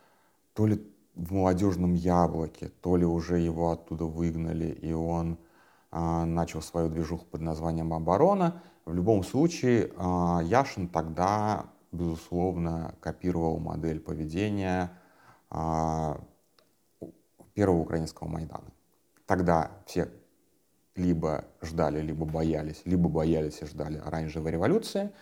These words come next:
потому что вот Украина нам показала, как можно победить на улице – и, безусловно,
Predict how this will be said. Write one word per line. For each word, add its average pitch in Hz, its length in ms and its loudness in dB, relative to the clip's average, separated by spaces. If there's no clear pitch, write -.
потому 92 420 2
что 82 460 0
вот 82 240 -4
Украина 87 560 0
нам 80 240 -8
показала, 78 640 -4
как - 260 -10
можно 78 340 -4
победить 76 460 -10
на 76 80 -12
улице – 190 560 0
и, 98 360 6
безусловно, 87 760 2